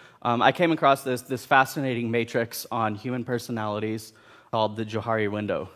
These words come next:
It, it's basically the, this four-pane, uh, window, if you will. There's, there's four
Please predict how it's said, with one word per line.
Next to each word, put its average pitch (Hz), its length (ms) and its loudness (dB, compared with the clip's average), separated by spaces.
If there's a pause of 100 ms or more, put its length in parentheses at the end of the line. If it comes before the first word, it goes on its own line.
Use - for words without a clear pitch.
(380)
It, 143 200 4
it's 143 160 2
basically 151 540 2
the, 123 200 2
this 123 260 -4
four-pane, 135 760 0 (180)
uh, 110 300 2
window, 123 300 0
if 123 140 -6
you 120 80 -4
will. 117 400 2
There's, 123 240 -2
there's 123 220 -2
four 135 380 2